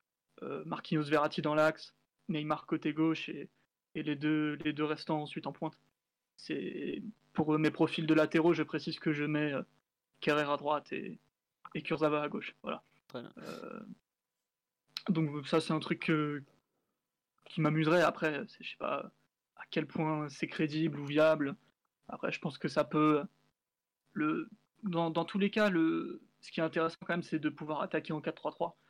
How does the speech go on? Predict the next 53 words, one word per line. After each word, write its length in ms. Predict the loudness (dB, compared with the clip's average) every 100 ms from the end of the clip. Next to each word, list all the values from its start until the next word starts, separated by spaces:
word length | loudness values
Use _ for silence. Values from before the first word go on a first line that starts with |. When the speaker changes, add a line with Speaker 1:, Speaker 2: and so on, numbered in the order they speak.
| _ _ _
Speaker 1:
avec 200 | -6 -4
éventuellement 800 | -2 -4 -2 0 2 2 2 -2 -6 _ _
tous 100 | -2
les 80 | -2
triangles 300 | 0 0 0
que 100 | -2
ça 160 | -2
t'offre, 320 | 4 6 6 2
le 60 | -6
contre-pressing, 640 | -6 -6 -6 -4 -2 -4
ce 120 | -2
genre 120 | -2
de 80 | -2
trucs. 300 | -2 -4 -6 _ _ _ _ _ _ -4
Et 80 |
si 320 | -4 -4 -6 0
t'as 100 | 2
besoin 280 | 4 4 4
à 20 |
un 40 | 4
moment, 260 | 4 2
tu 180 | 0 0
défends 300 | 0 0 -2
en 40 |
quatre 180 | 0 -2
quatre 180 | -2 0
deux 240 | 2 2 0 _ _ -6
de 60 |
manière 280 | -2 2 2
beaucoup 240 | 0 -4 -6
plus, 400 | 0 2 4 2 -2 _ _ _ _ _ _
euh, 100 | -6
Speaker 2:
Terre 160 | 0 0
à 80 | 0
terre. 200 | -4 -6
Speaker 1:
beaucoup 200 | -6 -2
plus 200 | 2 4
en 100 | 6
bloc, 260 | 6 4
beaucoup 180 | 0 -8
plus 160 | -8 -2
passive, 560 | -2 -2 -2 0 -2
comme 160 | -4 -6
ce 80 | -6
qu'on 140 | -4
a 60 | -4
vu 180 | -6
face 200 | -6 -8
à 60 | -4
Dortmund, 340 | -4 -2 -4
quoi, 120 | -4 -12
tout 80 | -14
simplement. 300 | -12 -14